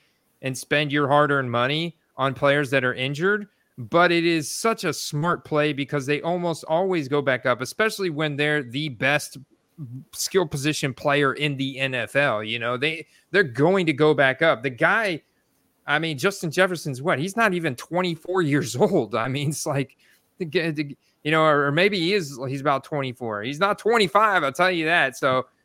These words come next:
point is, he's got many years left in the N F L, and it, it makes sense. You want to buy into a player on the dip. It's not the sexy play, but it's the smart play. It's a play that's gonna net you a nice R O I, 'cause look at that. Even a buy it now,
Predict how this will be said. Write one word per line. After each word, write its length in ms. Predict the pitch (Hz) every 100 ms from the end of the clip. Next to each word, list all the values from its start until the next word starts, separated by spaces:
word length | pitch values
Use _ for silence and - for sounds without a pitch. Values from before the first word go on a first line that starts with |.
| _ _ _
point 320 | - 220 214
is, 340 | 202 190 156 135
he's 220 | 151 135
got 220 | 170 160
many 200 | 165 185
years 360 | 165 170 160 135
left 320 | 170 151 -
in 100 | 143
the 140 | 139
N 100 | 139
F 160 | 127 -
L, 400 | 151 127 110 - _ _ _ -
and 500 | 143 143 143 139 131 -
it, 140 | 135 -
it 200 | 147 143
makes 280 | 165 151 -
sense. 440 | - 170 151 -
You 140 | 135
want 340 | 120 147 196 -
to 120 | 160
buy 340 | 127 139 131 131
into 380 | 135 123 131
a 60 | 117
player 280 | - 131 127
on 120 | 120
the 100 | 113
dip. 260 | 117 123 120
It's 180 | -
not 320 | 135 139 147 -
the 80 |
sexy 580 | 135 156 139 139 131 131 _ _ -
play, 600 | 165 160 147 123 117 107 117 156
but 380 | 170 131 - - _ _ _ 165
it's 180 | 156
the 80 | 143
smart 420 | - 147 151 151
play. 280 | - 117 104
It's 140 | 117 -
a 40 |
play 300 | - 151 147
that's 180 | 131 -
gonna 220 | 139 123
net 220 | 131 139
you 180 | 127 123
a 20 |
nice 320 | 117 127 123
R 280 | - 127 123
O 140 | 113 113
I, 220 | 139 131
'cause 180 | 127 113
look 140 | 175
at 60 | 143
that. 320 | 185 113 -
Even 380 | 139 156 160 151 -
a 100 | 135
buy 300 | 143 151 156
it 140 | 139
now, 500 | 143 185 175 151